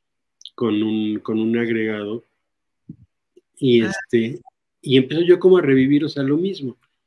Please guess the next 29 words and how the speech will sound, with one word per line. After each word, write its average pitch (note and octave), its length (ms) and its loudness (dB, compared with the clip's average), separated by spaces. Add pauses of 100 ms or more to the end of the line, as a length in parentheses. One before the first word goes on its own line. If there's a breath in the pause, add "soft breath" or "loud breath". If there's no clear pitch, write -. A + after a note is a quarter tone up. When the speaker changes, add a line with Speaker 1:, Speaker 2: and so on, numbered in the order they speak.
(340)
Speaker 1:
¿entiendes? C3 380 -2
O - 40 -4
sea, B2+ 80 0
lo A2+ 160 -2
de A2+ 80 0
las A2+ 220 -4
entrevistas B2 680 -4
que B2 100 -8
te A#2+ 180 -6
hablan A#2+ 380 -4 (260 loud breath)
como A2+ 220 -2
si B2 160 -2
hubiera C#3 240 0
sido C3 300 -2
algo C3 280 -2
reciente, C#3 720 -6 (600)
Speaker 2:
Ajá. D#3+ 380 -10 (100)
Speaker 1:
¿entiendes? A2 520 -6 (440)
Cuando B2 200 4
ya C3 120 6
Speaker 2:
Sí. - 100 -10
Speaker 1:
se - 60 0
ha C3 40 4
dicho - 320 0
todo. D3 340 2
Entonces, D#3 360 -2
haz D3+ 80 -4
de D3 100 -4
cuenta, C#3+ 260 -2